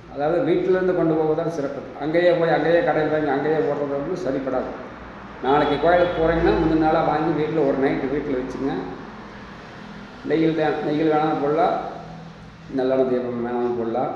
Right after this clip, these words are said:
உங்கள் வயசுக்கு தகுந்த தீபம் போட்டுக்கிட்டு பிறகு சாமி கும்பிட்டுக்கிட்டு அந்த கோயிலின் உள் பிரகாரத்தை உங்களுடைய வயசு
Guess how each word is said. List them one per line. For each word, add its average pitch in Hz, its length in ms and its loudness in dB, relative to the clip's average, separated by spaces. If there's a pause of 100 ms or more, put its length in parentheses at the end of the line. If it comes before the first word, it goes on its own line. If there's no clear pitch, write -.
உங்கள் 120 240 -2
வயசுக்கு 147 320 0
தகுந்த 135 380 -2
தீபம் 135 280 0
போட்டுக்கிட்டு 123 460 -2 (880)
பிறகு 160 300 2 (680)
சாமி 151 380 0
கும்பிட்டுக்கிட்டு 131 600 0 (2000)
அந்த 135 140 0 (140)
கோயிலின் 170 500 6 (260)
உள் 196 180 4 (300)
பிரகாரத்தை 151 560 2 (220)
உங்களுடைய 147 420 0 (100)
வயசு 170 300 2